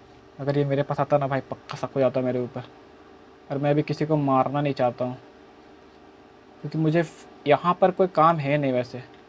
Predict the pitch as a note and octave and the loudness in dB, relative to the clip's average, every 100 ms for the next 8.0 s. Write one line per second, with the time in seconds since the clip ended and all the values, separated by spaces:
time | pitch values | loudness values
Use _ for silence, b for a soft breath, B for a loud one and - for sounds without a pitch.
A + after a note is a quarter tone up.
0 | - - C#3+ C#3+ C#3 C#3 C#3 D3+ - G3+ | -20 -16 -6 -4 2 2 2 -4 2 4
1 | G#3 F#3 F#3 F#3 F3+ E3+ D#3 C#3 C3+ - | 6 4 4 4 2 0 -2 -2 -4 -12
2 | - - - - - - - - - - | -20 -20 -20 -20 -20 -20 -20 -20 -20 -20
3 | - - - - - - - - - - | -20 -20 -20 -20 -20 -20 -20 -20 -20 -20
4 | - - - - - - - - - - | -20 -20 -20 -20 -20 -20 -20 -20 -20 -20
5 | - - - - - - - - - C#3 | -20 -20 -20 -20 -20 -20 -20 -20 -18 -12
6 | C#3 C#3 C3+ C3+ - C3+ C3+ - - - | -12 -12 -16 -18 -18 -18 -18 -20 -20 -20
7 | - - - D3 C#3 C#3+ C#3 C3+ C3+ | -20 -20 -4 -2 0 0 0 0 -2